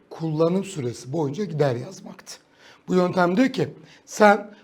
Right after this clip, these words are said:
amortisman ayırdığında ilgili maliyet hesabının borcuna yaz. Alacak tarafa da de ki, birikmiş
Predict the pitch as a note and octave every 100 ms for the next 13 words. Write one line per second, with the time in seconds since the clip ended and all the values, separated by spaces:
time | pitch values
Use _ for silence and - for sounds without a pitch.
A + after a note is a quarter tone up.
0 | - F#3+ F#3+ D#3+ - - D#3 C3 D#3 D#3
1 | E3 D#3 E3+ E3 E3+ D3 - - - -
2 | _ F#3+ G#3 G3 C#3 C3+ A2 G#2 C#3+ E3+
3 | F3+ D#3+ B2+ A#2 - D#3+ F3+ F#3 E3 C#3+
4 | G3 A#3 F3+ F3+ F3 D3+ G3 G3+ F3 A3
5 | - - _ _ _ _ _ - - _
6 | G3+ G#3+ F3+ C3+ C3 F#3+ F3 D3+ C3 A2
7 | A2 C3+ G3 G3 G#3+ A3 G#3+ - _ _
8 | _ _ D#3 F3 D3+ D#3 D3+ E3+ G3+ F#3+
9 | -